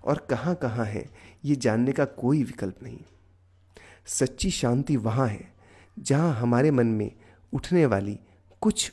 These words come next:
और की ध्वनि सिमट जाए, बस यहीं पर,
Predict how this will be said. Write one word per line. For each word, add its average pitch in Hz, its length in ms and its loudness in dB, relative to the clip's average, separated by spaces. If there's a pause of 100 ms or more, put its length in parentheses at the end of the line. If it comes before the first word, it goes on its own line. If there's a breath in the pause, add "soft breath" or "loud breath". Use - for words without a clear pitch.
(140)
और 113 560 4 (360 soft breath)
की 139 100 4
ध्वनि 127 460 2 (120)
सिमट 131 360 2
जाए, 101 360 -4 (420 soft breath)
बस 110 380 0
यहीं 107 340 -4
पर, - 220 -10